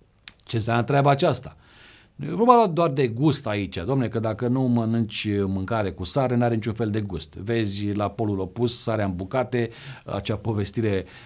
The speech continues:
uh, românească și i-a pus, uh, zahăr, i-a pus, uh, miere în, <laughs> în ciorbă sau în sarmale, vă dați seama ce gru-, groasnic, uh, când ai nevoie de sare. Nu doar la acest aspect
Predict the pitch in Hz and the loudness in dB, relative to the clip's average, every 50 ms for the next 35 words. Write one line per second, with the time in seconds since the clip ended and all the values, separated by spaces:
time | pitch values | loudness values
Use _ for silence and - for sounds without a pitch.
0 | - - 117 110 101 98 98 98 107 101 98 98 101 120 139 143 139 - - - | -16 -10 -6 -4 -4 -2 -2 -2 0 0 0 2 2 2 2 2 0 0 0 0
1 | 127 120 120 117 117 - - 123 117 113 113 107 107 - 127 123 120 - - - | 2 2 2 0 0 -2 0 0 2 2 2 0 0 0 0 2 2 0 -4 -4
2 | 113 113 113 110 110 110 107 107 107 104 104 101 98 98 95 95 92 87 87 87 | -2 -2 0 0 0 0 0 -2 -2 -4 -4 -4 -4 -4 -4 -6 -6 -6 -8 -8
3 | 87 87 90 104 127 139 139 131 135 117 113 104 98 95 85 - 117 117 107 - | -10 -8 -2 0 2 2 2 0 0 -2 -2 0 -2 -2 -2 -2 -2 -2 -2 -2
4 | - - 107 104 98 98 95 95 92 90 87 - 95 98 113 127 135 135 123 120 | -4 -4 -2 -2 0 0 -2 -2 -6 -6 -8 -4 -2 2 2 4 4 4 4 2
5 | 117 110 107 101 98 95 - - - - - - - 120 - 131 127 110 107 98 | 2 2 0 0 -2 -2 -4 -8 -14 -18 -10 -6 -4 -4 -4 -4 -4 -4 -4 -8
6 | - - - - - - - - 107 98 92 90 87 - 135 131 117 107 107 104 | -10 -14 -18 -18 -18 -12 -6 -4 -2 -2 -2 -4 -4 -2 0 0 0 0 -2 -2
7 | 113 107 101 98 - 101 92 95 104 117 117 107 98 104 104 110 101 - 113 104 | -2 -2 -2 -2 -2 -4 -2 -2 0 0 0 0 0 0 -2 -2 -2 -2 -4 -4
8 | 104 98 - 92 85 87 101 101 95 - - - - _ - 113 110 117 113 104 | -4 -4 -6 -8 -6 -6 -6 -6 -8 -10 -16 -20 -20 _ -6 -2 0 2 0 0
9 | 107 - 82 76 73 - - - - - - - - - - 110 101 92 - 113 | -2 -4 -10 -12 -12 -14 -20 -20 -20 -20 -20 -20 -18 -12 -10 -8 -8 -4 -2 0
10 | 117 117 110 110 101 110 113 104 101 101 - - 117 90 78 - - - - - | 0 2 2 0 0 0 0 0 0 -2 -2 0 -2 -2 -2 -6 -10 -16 -20 -20
11 | _ - - - 123 156 170 180 208 196 185 175 151 139 - 139 - 127 113 - | _ -20 -6 -2 0 2 6 6 6 6 6 4 2 0 -2 -2 -2 -4 -4 -2
12 | - - 139 - - - - | -2 -2 -2 -2 -4 -14 -18